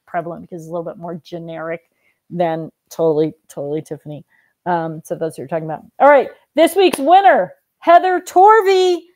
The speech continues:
You have won a twenty-five dollar gift certificate. Um, you can redeem, well, you will get your gi-, gift certificate in your Club Inspire account.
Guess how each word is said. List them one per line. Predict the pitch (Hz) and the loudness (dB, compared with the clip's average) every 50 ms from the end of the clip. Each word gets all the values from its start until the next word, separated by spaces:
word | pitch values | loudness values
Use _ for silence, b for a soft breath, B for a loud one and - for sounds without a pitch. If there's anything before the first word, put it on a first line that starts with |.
| _ _ _ | _ _ _
You | 247 269 269 277 | -8 -4 -2 -2
have | 320 302 | -2 -2
won | 302 269 262 262 | -2 -4 -6 -6
a | 262 247 | -6 -8
twenty-five | 247 - 277 277 277 269 262 - 277 277 269 269 | -8 -6 -6 -4 -4 -4 -2 2 2 2 2 2
dollar | 294 269 262 254 254 | 0 -2 -2 -2 -2
gift | 208 262 247 - | -6 -8 -10 -10
certificate. | - 233 220 214 - 226 202 240 240 320 359 392 392 _ b b b b b b b _ - | -10 -14 -12 -10 -12 -12 -12 -10 -8 -8 -8 -8 -10 _ b b b b b b b _ -2
Um, | 240 233 220 214 214 | 0 0 0 -2 -4
you | 226 240 247 | -6 -8 -10
can | 247 - 254 226 220 | -10 -10 -12 -10 -10
redeem, | 214 214 202 180 226 233 240 - - 220 202 175 | -10 -10 -10 -10 -10 -10 -10 -10 -10 -12 -12 -10
well, | 196 202 | -8 -8
you | 208 202 208 220 | -8 -8 -10 -10
will | 202 202 196 | -10 -10 -8
get | 196 247 247 - | -8 -8 -8 -8
your | 240 247 | -8 -10
gi-, | 214 208 233 - - 196 | -8 -8 -10 -10 -10 -12
gift | 226 220 - | -12 -12 -10
certificate | - 233 - 233 220 202 - 226 202 _ - | -12 -12 -12 -12 -12 -10 -10 -12 -12 _ -10
in | 247 254 262 | -10 -8 -8
your | 262 240 233 | -8 -10 -10
Club | - - 226 214 | -6 -6 -6 -6
Inspire | 214 208 - - - 190 196 196 190 | -6 -10 -14 -10 -10 -8 -8 -8 -8
account. | 190 185 - 214 220 220 - | -10 -12 -12 -10 -10 -10 -12